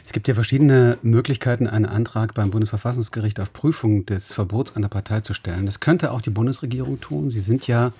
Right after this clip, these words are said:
Teil der Bundesregierung. Als Kulturstaatsminister im Kanzleramt,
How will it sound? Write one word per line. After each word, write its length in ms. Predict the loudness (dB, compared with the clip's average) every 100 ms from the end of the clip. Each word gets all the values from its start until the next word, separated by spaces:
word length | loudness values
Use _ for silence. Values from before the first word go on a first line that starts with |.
| -20 -20 -8
Teil 240 | -4 0
der 80 | 0
Bundesregierung. 880 | 2 0 0 -2 0 0 0 -4 -4
Als 400 | -2 0 -2 -4
Kulturstaatsminister 800 | -4 -2 -2 0 2 0 2
im 100 | 0
Kanzleramt, 720 | 2 0 0 -4 -2 0 -2